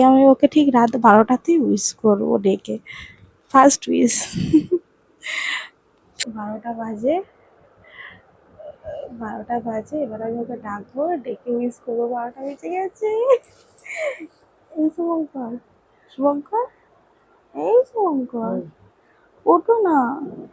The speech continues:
Speaker 2: কি হলো?
Speaker 1: হ্যাপি বার্থডে,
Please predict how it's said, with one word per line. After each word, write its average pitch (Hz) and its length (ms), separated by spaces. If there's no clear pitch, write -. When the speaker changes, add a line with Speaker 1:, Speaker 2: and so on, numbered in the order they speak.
Speaker 2:
কি 233 120
হলো? 175 240
Speaker 1:
হ্যাপি 320 480
বার্থডে, 320 560